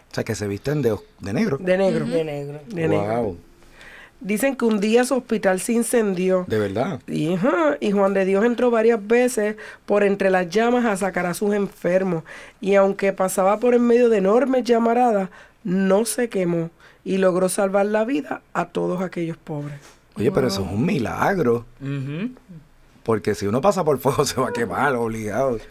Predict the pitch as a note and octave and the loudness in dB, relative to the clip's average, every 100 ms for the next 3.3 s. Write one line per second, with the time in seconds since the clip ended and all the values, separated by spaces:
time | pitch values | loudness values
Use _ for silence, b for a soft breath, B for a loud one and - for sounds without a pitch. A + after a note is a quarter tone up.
0 | - A3 D4 D#4+ C#4 A3 A3+ A3 A#3+ A#3 | 0 2 4 2 2 2 2 2 2 2
1 | A#3 D4+ D#4 C4+ B3+ C#4+ D4+ D4 A#3+ A3 | 4 2 4 4 6 4 2 2 0 0
2 | A#3+ - - A2+ A2+ A2+ A#2 D3 C#3+ C#3+ | -6 -4 -2 0 0 2 2 2 4 4
3 | A#2 E3 A3 | 4 4 2